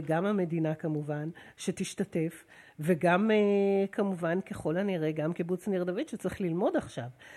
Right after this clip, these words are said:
אבל ניתן יהיה לנהל מנגנון של ויסות קהל מבקרים, כי עד שהשטח הזה לא ייפתח,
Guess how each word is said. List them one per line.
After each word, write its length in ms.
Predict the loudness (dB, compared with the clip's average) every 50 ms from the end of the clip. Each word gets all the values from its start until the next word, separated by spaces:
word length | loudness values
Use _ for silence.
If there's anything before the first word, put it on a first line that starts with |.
| -18 -18 -20 -16 4 6
אבל 420 | 6 6 8 8 8 8 8 4 2 -4 -6 -14 -20 -20 -20 -20 -20 -20 _ _
ניתן 400 | 4 6 6 6 8 6 8 8 10 10
יהיה 120 | 10 10 10
לנהל 440 | 10 8 8 10 10 10 10 10 10
מנגנון 580 | 10 10 8 10 10 10 10 10 10 10 8
של 180 | 8 6 4 4
ויסות 480 | 4 2 0 -2 0 -2 -2 -2 -2
קהל 440 | 0 2 2 4 4 6 6 6 6
מבקרים, 720 | 6 4 4 2 2 -4 -6 -4 -4 0 0 0 0 0 -4 -8 -14 -20 -20 -18 -4
כי 160 | 2 2 2
עד 260 | 4 8 8 8 8
שהשטח 580 | 8 4 4 4 4 4 2 0 0 0 0 0
הזה 160 | 0 0 2
לא 140 | 4 4 4
ייפתח, 720 | 2 2 0 -4 -4 0 0 2 4 4 2 2 -2 -8